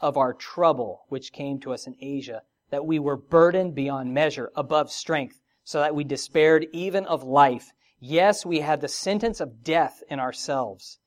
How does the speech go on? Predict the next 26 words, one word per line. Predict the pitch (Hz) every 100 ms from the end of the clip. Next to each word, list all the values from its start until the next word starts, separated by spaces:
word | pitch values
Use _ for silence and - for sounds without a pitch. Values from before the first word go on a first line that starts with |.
| _ _
that | 147 160
we | 190
should | - 160
not | 175 180
trust | - 196 196
in | 185
ourselves, | 170 - 175 180 -
but | 143
in | 131
God | 131 143 170 208
who | 147 139
raises | 135 175 208 214 214
the | 220
dead, | 151 165 135 - _ _ -
who | 214
delivered | 175 185 185 277 302 214
us | 147 131
from | - 151
so | - - 196 262
great | 170 190 240
a | 196
death, | 156 180 151 - _ _
and | 151 175
does | 156 254 262
deliver | 185 160 135 127
us, | 113 107